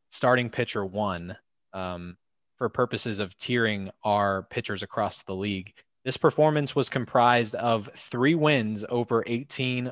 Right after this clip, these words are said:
point one or eighteen and a third innings pitched, a one forty-seven E R A, and an eight eighteen whip, I should say a zero point eight one eight whip.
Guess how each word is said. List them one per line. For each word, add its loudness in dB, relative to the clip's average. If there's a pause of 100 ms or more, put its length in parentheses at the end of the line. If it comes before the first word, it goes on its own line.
point -6
one 0
or -6
eighteen -4
and -4
a -4
third 0
innings -4
pitched, -2 (420)
a -4
one 2
forty-seven 2
E 0
R 6
A, 2
and -4
an -2 (240)
eight -2
eighteen -4
whip, 0 (540)
I -10
should -14
say -2
a -4
zero -2
point -8
eight -6
one -4
eight -6
whip. -4